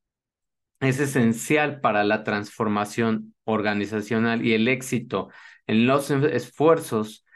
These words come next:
de esta sostenibilidad. Este liderazgo global propone como un paradigma de este liderazgo que tiene un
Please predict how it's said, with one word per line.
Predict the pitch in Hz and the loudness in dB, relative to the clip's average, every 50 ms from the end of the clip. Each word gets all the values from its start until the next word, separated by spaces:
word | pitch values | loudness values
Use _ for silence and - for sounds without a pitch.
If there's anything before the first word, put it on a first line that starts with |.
| _ _ _ - | _ _ _ -2
de | 110 113 | 0 0
esta | 117 113 113 - 123 | 0 0 -2 -4 -4
sostenibilidad. | 113 - - 113 101 104 - - - 104 98 98 98 98 101 98 101 107 113 123 143 143 127 - - - _ _ _ _ _ _ _ _ _ _ _ _ | -4 -4 -6 -6 -6 -8 -8 -6 -4 -4 -2 -2 0 0 0 2 2 2 4 4 2 0 0 -2 -6 -14 _ _ _ _ _ _ _ _ _ _ _ _
Este | - 135 151 151 156 180 | -2 -2 -2 0 0 0
liderazgo | 165 156 139 113 117 113 123 127 123 131 127 117 | 2 2 2 2 2 2 2 2 0 -2 -4 -2
global | 117 110 104 101 101 123 117 113 101 95 98 107 - - _ _ _ _ | -2 -2 0 0 0 0 0 0 -2 -4 -6 -10 -14 -16 _ _ _ _
propone | - 120 117 110 113 - - 156 156 156 156 135 107 95 92 95 - _ _ | -4 -2 -2 -4 -4 0 2 2 4 4 2 0 0 -2 -4 -10 -14 _ _
como | - - 117 113 117 120 | -4 0 2 2 2 2
un | 131 143 139 135 | 0 -2 -2 0
paradigma | 151 147 139 117 107 101 95 110 131 139 139 127 110 101 98 98 | 0 2 2 2 0 0 -2 -4 -4 -4 -4 -4 -4 -4 -4 -2
de | 95 104 | -2 -2
este | 110 107 - - 127 | -2 -2 -4 -4 -4
liderazgo | 110 107 95 90 95 95 98 101 101 104 110 107 107 | -2 -2 -2 -2 -2 0 0 -2 -2 -2 -2 -4 -2
que | - - 113 107 110 - - - _ _ _ _ _ _ _ _ _ _ _ | -2 0 0 0 0 -2 -6 -14 _ _ _ _ _ _ _ _ _ _ _
tiene | - 147 156 170 180 185 185 185 - - _ _ _ _ | 0 2 2 2 0 -2 -4 -6 -8 -14 _ _ _ _
un | - 131 135 135 135 135 135 - | -4 -2 -2 -2 -4 -8 -12 -20